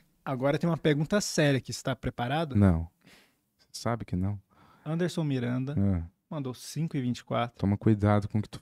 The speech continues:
Speaker 2: fala, hein, irmão.
Speaker 1: Muito obrigado.
Speaker 2: A gente tá ao vivo, hein.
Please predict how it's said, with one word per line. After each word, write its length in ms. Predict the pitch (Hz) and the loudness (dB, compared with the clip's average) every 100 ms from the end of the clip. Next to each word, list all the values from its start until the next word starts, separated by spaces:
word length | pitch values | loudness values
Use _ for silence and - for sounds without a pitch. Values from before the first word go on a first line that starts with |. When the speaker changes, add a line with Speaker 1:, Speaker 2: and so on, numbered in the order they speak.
| _ | _
Speaker 2:
fala, 280 | 101 98 95 | 0 2 2
hein, 60 | |
irmão. 80 | 92 | 4
Speaker 1:
Muito 200 | 139 - | 4 4
obrigado. 560 | 170 165 131 120 117 113 | 4 4 4 4 2 -2
Speaker 2:
A 40 | |
gente 260 | - 90 - | 0 0 2
tá 100 | 90 | 4
ao 160 | 98 90 | 6 4
vivo, 400 | 90 92 87 87 | 4 2 2 0
hein. 160 | 87 | 0